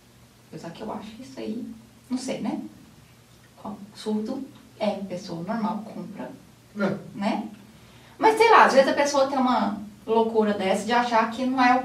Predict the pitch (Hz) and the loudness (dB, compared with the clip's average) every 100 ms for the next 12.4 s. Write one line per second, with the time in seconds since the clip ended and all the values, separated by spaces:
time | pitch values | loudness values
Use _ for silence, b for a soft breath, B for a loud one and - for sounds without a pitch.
0 | - - 254 208 - 277 220 - - - | -4 -2 0 0 -2 -2 0 0 -2 -12
1 | - - - - 135 117 98 95 - - | -18 -20 -20 -12 -8 -6 -8 -12 -16 -20
2 | B B B B B - - - - 202 | B B B B B -20 -20 -20 -8 2
3 | 208 233 247 220 - - - - - - | 4 6 4 2 -2 -4 -12 -20 -20 -20
4 | - - - - - - 185 202 220 220 | -20 -20 -20 -20 -20 -8 0 2 2 2
5 | 220 214 254 - - 277 269 277 269 202 | 2 2 0 -2 -6 -8 -6 -6 -6 -6
6 | 190 240 254 214 214 254 262 - 202 - | -2 0 0 0 0 0 0 -4 -8 -12
7 | - 240 262 269 170 - - - - - | -8 2 2 2 -4 -8 -12 -20 -20 -20
8 | - - - - _ - 117 120 110 107 | -20 -20 -20 -20 _ -10 -8 -6 -6 -6
9 | 113 - - 208 208 208 202 202 214 196 | -4 -6 -4 -4 -2 -2 -2 -2 -4 -4
10 | 196 - - - - _ _ _ _ _ | -8 -12 -16 -20 -20 _ _ _ _ _
11 | _ _ _ _ - 202 196 190 190 190 | _ _ _ _ -12 -8 -6 -4 -4 -2
12 | 196 190 185 | 0 0 -4